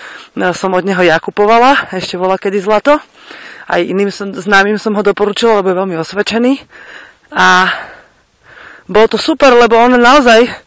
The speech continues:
si kúpila asi za polovicu tých peňazí zlato až tam, keď už tam prišla. A za zvyšok peňazí pomohla deťom, e,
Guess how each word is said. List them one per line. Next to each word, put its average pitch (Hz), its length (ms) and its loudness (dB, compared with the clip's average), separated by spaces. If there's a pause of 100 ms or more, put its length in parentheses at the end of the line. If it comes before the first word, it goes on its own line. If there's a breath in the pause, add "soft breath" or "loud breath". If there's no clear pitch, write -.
(400 loud breath)
si - 140 -10
kúpila 220 500 2 (300 loud breath)
asi 190 240 -4
za 196 80 4
polovicu 196 420 -2
tých 214 140 -6
peňazí 196 400 -4
zlato 175 320 -2
až 185 240 0
tam, 175 240 0
keď 214 160 -6
už 185 80 -4
tam 208 160 -2
prišla. 262 480 -2 (480 loud breath)
A - 180 -4
za 214 240 2
zvyšok 226 360 -2
peňazí 220 440 0
pomohla 208 440 0
deťom, 202 440 0
e, - 20 -12